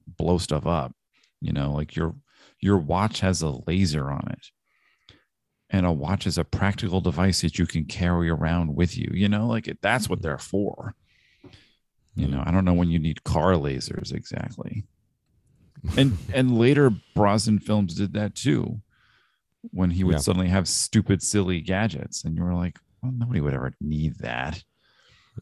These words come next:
Speaker 1: You know, it's not even practical. <laughs> So,
Speaker 2: <laughs>
Speaker 1: all I've got's my jam trousers.
Speaker 2: <laughs> This is just inconvenient now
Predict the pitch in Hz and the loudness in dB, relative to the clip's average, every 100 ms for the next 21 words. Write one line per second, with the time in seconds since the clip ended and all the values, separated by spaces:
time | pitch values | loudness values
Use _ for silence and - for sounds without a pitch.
0 | - - 82 69 69 78 90 - - 98 | -18 -8 -4 -4 -2 0 -2 -2 0 2
1 | 98 92 73 80 92 127 - - - - | 2 0 -2 -2 0 -2 -6 -12 -14 -16
2 | - 104 - - - - - - - - | -2 -2 -2 -12 -18 -8 -4 -4 -4 -8
3 | - - - 107 - 110 110 - - 110 | -6 -10 -4 -4 -2 -2 -2 -6 -4 0
4 | 110 95 98 104 - 69 - 95 110 92 | 2 2 0 0 0 -4 0 4 6 4
5 | 85 98 110 76 95 - - - 120 - | 4 4 4 4 0 0 -2 0 -2 -2
6 | 139 - - - - 147 - 117 - 110 | -6 -6 -14 -14 -10 -6 -6 -6 -6 -4
7 | 110 101 80 76 90 180 - - - - | -4 -4 -6 -2 -2 -2 -4 -8 -10 -8